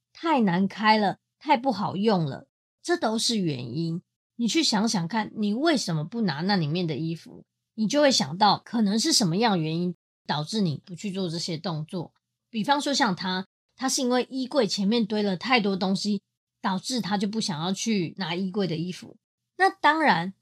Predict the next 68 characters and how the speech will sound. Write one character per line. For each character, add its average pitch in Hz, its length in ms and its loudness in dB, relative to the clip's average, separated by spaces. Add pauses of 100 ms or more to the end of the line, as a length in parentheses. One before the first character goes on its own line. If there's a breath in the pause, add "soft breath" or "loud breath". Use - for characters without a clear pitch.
(160)
最 349 140 0
简 185 160 0
单 185 140 0
的 180 60 -4
方 185 140 -2
法 139 140 -2
就 196 140 -6
是 196 60 -4
把 - 200 -6
衣 240 160 -8
柜 277 160 0
前 196 140 -2
面 202 140 0
的 185 80 0
东 185 60 0
西 190 220 -2
都 262 200 4
排 170 320 -6
除 180 240 -8
掉， 185 320 -2 (580)
让 220 260 2
动 226 200 0
线 208 220 0
可 202 140 -2
以 175 40 -2
变 214 180 0
得 170 120 0
通 185 280 -4
畅， 185 360 -4
你 180 140 -8
就 220 200 -2
想 180 180 -6
要 165 60 -4
走 160 180 -6
过 180 180 -6
去。 175 340 -8 (560)
我 226 60 -2
们 226 140 4
就 - 120 -2
开 220 260 0
始 175 240 -4
教 220 300 -2
他 208 240 -2
整 170 360 -6
理。 165 220 -6 (340)
其 277 280 0
实 190 300 0
啊， 175 200 2 (320)
他 311 140 -4
有 240 140 2
很 165 240 -2
多 190 140 -2
那 226 120 4
种 156 100 2
非 226 300 0
当 208 260 2
季 208 200 -2
的 170 100 -2
跟 190 200 0
当 190 220 0
季 214 160 -2
的 170 140 -2
衣 180 140 -2
服 156 200 -8
混 156 300 -6
在 190 200 2
一 180 80 0
起， - 300 -4